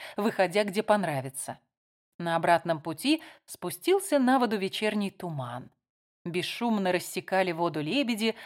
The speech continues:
облака собирались возле горных вершин. И вот уже появляются по ходу кораблика склоны нашей горы Звольферхорн и колоколенка с россыпью домиков. Наш Санкт-Гильген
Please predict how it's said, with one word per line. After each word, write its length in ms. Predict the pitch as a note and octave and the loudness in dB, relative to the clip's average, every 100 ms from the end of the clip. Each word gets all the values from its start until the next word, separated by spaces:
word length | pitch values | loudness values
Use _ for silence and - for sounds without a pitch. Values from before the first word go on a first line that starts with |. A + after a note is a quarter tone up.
| - - | -20 -4
облака 500 | G3 F3+ F#3+ F#3+ C#4+ | 0 6 4 6 2
собирались 580 | - E3 D#3 D#3+ D#3+ D3+ | 2 0 6 6 6 0
возле 300 | E3+ E3 F3 | 0 2 0
горных 400 | E3 F#3 F3+ - | 2 2 2 0
вершин. 560 | F#3+ - - G#3 C#3 - _ _ _ _ _ _ _ - | -2 -2 -4 -4 -6 -14 _ _ _ _ _ _ _ -2
И 120 | G3 | 2
вот 300 | F3+ C#4+ F4+ | 6 6 6
уже 240 | D#4+ B3 C4+ | 4 4 4
появляются 680 | A#3+ A3 G3 A#3 A#3+ - | 4 2 4 2 2 -2
по 160 | A3 G3+ | 4 4
ходу 320 | F#3 G#3+ F#3+ | 6 2 2
кораблика 640 | F3 F3+ G#3 A3 G#3 - | 2 4 4 2 0 0
склоны 540 | F3 - G3 C#4 D4 B3 | -2 -2 2 4 6 4
нашей 400 | G#3 A#3 - G#3 | 4 4 2 0
горы 340 | F3 F3 G#3 | 2 4 2
Звольферхорн 1040 | F#3 F3+ F#3+ F#3+ F#3+ - A3 G3+ D3 C3 - _ _ - | 0 0 0 0 -6 -2 2 2 2 -4 -12 _ _ -2
и 100 | G#3 | 0
колоколенка 840 | G3 F3+ F3 - D#4+ C#4+ A#3+ G#3+ | 6 6 6 4 4 6 4 0
с 100 | G3+ | -2
россыпью 560 | D#3 D#3+ - D#3 D#3+ D#3 | -2 -2 -4 -10 -8 -6
домиков. 640 | D3 C#3+ C#3 - C3+ - _ _ _ _ _ _ _ _ _ _ | -2 -4 -4 -8 -12 -14 _ _ _ _ _ _ _ _ _ _
Наш 280 | F3+ F3 E3 | -2 0 0
Санкт-Гильген 1000 | - G3 F3 - F3 E3 E3 D#3+ C#4 D#4+ | -2 -2 -2 -4 -6 -2 -2 0 2 0